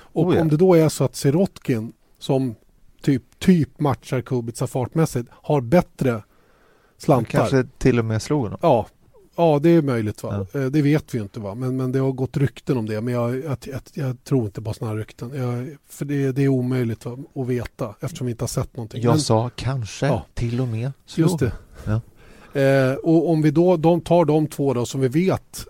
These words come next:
Speaker 1: har bra backning ekonomiskt och jämför dem med Wehrlein som vi vet inte har någonting egentligen. Deras har definitivt inga pengar.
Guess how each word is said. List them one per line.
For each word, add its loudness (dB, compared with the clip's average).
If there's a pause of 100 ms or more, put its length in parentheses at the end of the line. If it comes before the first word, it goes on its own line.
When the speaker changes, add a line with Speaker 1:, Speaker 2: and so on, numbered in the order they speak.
(120)
Speaker 1:
har -4
bra -4
backning -6 (320)
ekonomiskt -6 (140)
och -4
jämför -2
dem 2
med -2
Wehrlein 2
som -6
vi -2
vet -4
inte -4
har -2
någonting -2
egentligen. -2
Deras -2
har -2
definitivt -4
inga -4
pengar. -2